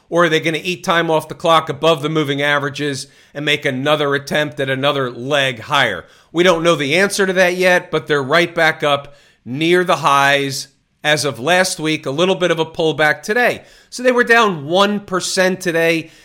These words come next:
It's not a federal case to be made of. Down one percent is down on the day. We have divergences in a way. So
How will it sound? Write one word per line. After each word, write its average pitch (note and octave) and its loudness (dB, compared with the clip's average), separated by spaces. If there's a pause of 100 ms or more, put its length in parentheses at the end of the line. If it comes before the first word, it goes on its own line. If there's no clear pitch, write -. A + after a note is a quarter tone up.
It's F3 -6
not G3+ 2
a G#3+ -2
federal F#3+ 0
case F#3+ -4
to F3+ -8
be D#3+ -4
made E3+ 0
of. C3+ -2 (460)
Down G3+ 2
one G#3 2
percent F#3 -2
is F#3 0
down E3+ 2
on D#3 -2
the D3+ -2
day. D3 0 (220)
We D#3+ -4
have E3+ 2
divergences C#3+ -2
in D3 -8
a C3+ -2
way. A2 -6 (260)
So C#3 -2